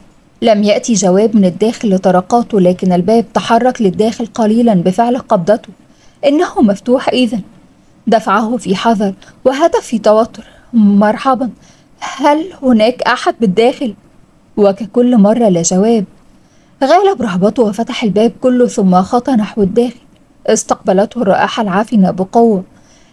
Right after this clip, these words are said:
كتم أنفاسه وهو ينظر بعينيه للرطهة الكئيبة التي تحوي بعض الأغراض البسيطة. لم ينتظر في مكانه طويلا، واتجه بحذر نحو حجرة النوم المطلة على الشارع، حجرة العجوز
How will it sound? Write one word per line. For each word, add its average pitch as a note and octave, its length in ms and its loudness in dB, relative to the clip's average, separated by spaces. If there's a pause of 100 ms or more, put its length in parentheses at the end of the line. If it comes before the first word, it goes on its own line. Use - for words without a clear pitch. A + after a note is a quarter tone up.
(140)
كتم A4 320 0
أنفاسه A3+ 480 0
وهو G#3+ 340 2
ينظر A3+ 400 2
بعينيه F#3+ 600 0
للرطهة G3+ 520 0
الكئيبة G#3+ 480 -2
التي G3 300 -2
تحوي A3+ 380 -4
بعض G#3+ 280 0
الأغراض G3+ 500 -2
البسيطة. G3 600 -4 (500)
لم A3+ 180 2
ينتظر G#3 440 0
في - 160 -10
مكانه A3 440 0
طويلا، G3+ 540 0 (380)
واتجه F#4 380 0
بحذر G#3+ 460 0
نحو F#3+ 240 -2
حجرة A#3 460 -2
النوم G#3+ 340 4
المطلة G#3+ 520 0
على F#3 180 -2
الشارع، A3 420 -2 (540)
حجرة A#3 400 0
العجوز F#3 560 0